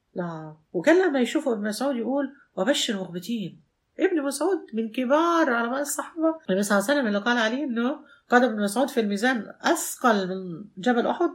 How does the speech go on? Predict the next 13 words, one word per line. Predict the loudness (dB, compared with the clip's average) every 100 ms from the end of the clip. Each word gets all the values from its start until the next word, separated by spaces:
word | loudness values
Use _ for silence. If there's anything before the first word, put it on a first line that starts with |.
| -6 _ _ _ -6
بيقول | 0 2
على | 4 2 2 2
الربيع | 2 0 0 0 -2 -8 _ _ _ -6
ابن | -4 0
خيثم | 2 2 2 0 0 -6
إنه | -8 -4 -2
هو | 0 0 0 0 -2 _ _ _ _ _ _ _ 0
عنده | 2 4 4
يقين | 4 0 0
لو | 2
الرسول | 0 0 0
شافه | 2 2 2
كأحبه. | 0 0 2 0 -2 -10